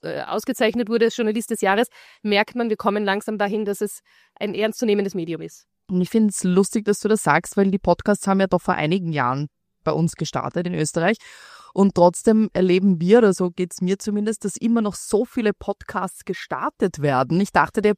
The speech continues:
Speaker 2: Peak ist eigentlich schon irgendwie erreicht. Aber gut, wir sind ja jetzt, äh, selber Podcasterinnen, würde ich es mal so nennen. Ähm, und trotzdem lernen wir sehr viele kennen, was ja auch der Grund ist, warum wir uns heute, äh, hinter die Kulissen eines Podcasts begeben, dass wir auch oft angesprochen werden,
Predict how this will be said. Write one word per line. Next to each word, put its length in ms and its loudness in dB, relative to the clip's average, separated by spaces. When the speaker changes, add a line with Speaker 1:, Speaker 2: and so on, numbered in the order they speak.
Speaker 2:
Peak 340 -2
ist 220 -6
eigentlich 400 -8
schon 180 -10
irgendwie 340 -4
erreicht. 580 -8
Aber 180 2
gut, 180 2
wir 120 6
sind 180 4
ja 60 4
jetzt, 340 0
äh, 180 -4
selber 360 -4
Podcasterinnen, 1080 0
würde 180 -4
ich 100 -12
es 160 -12
mal 140 -10
so 100 -12
nennen. 400 -10
Ähm, 380 4
und 160 -2
trotzdem 600 2
lernen 400 0
wir 100 2
sehr 160 -2
viele 260 -4
kennen, 360 -2
was 140 -2
ja 80 0
auch 80 -2
der 120 -2
Grund 220 -2
ist, 160 -4
warum 240 -2
wir 80 -2
uns 120 -4
heute, 480 -2
äh, 220 -2
hinter 180 -4
die 100 -4
Kulissen 360 -4
eines 160 -4
Podcasts 480 -4
begeben, 340 -4
dass 160 -6
wir 160 2
auch 120 -2
oft 240 -8
angesprochen 640 -2
werden, 380 0